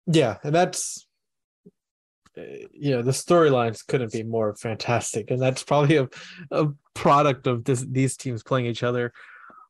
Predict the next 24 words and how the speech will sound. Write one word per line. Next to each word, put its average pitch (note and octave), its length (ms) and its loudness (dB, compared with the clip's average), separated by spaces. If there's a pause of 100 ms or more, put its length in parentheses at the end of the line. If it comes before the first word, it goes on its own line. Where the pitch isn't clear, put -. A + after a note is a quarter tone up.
um, C3 420 -10 (640)
for C3 140 4
the A#2+ 100 4
fourth B2+ 400 0
straight A2+ 340 -2
year, A#2 300 2
I G#2+ 80 0
think. A2+ 400 -6 (580)
Uh, A#2+ 360 0
and, C#3 180 -2 (320)
and E3 160 -6
it's F#3 260 0
weird, F3 320 4
though, B2 220 2
Carolina D3+ 640 -2 (680)
being D3 200 -4
an C3 60 0
East C3+ 220 0
Coast A#2 300 -2
team, A2+ 400 -2
their A#2+ 100 2
next D#3 360 0
two E3 200 0
games G#2 480 -6